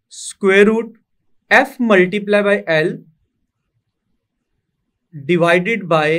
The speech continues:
M। तो स्टूडेंट्स, क्या स्क्वायर रूट को हम एक्सपोनेंट की फॉर्म में नहीं लिख सकते?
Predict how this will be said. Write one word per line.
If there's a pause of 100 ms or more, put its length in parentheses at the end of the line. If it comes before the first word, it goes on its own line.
(240)
M। (2500)
तो
स्टूडेंट्स, (300)
क्या
स्क्वायर
रूट
को
हम
एक्सपोनेंट
की
फॉर्म
में
नहीं
लिख
सकते?